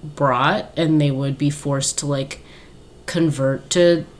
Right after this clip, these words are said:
Puritanism most of the time and wear European style clothing and learn English and completely abandon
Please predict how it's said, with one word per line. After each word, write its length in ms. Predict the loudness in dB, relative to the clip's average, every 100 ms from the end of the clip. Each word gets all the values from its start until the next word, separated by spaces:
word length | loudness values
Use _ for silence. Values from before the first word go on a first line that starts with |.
| -20 -20 -20 -20 -20 -8
Puritanism 760 | 2 6 6 6 2 2 0 -2
most 280 | -2 -2
of 120 | -4 -8
the 80 |
time 440 | -6 -6 -2 0 -2 -6 -16 -18 -14 -2
and 600 | 2 2 2 2 0 -2 -10 -16 -4
wear 400 | 2 4 4 4
European 580 | 4 4 2 0 0 0
style 280 | 0 0 0
clothing 520 | 2 4 4 4 2
and 160 | -2
learn 300 | 0 2 2
English 680 | 4 4 4 4 2 0 0 -2 0
and 560 | 2 4 4 4 2 -8 -20 -20 -20 -20 -20 -20 -20 -6
completely 720 | 2 2 2 2 2 4 2
abandon 1040 | 4 2 4 4 4 4 4 2 0 -2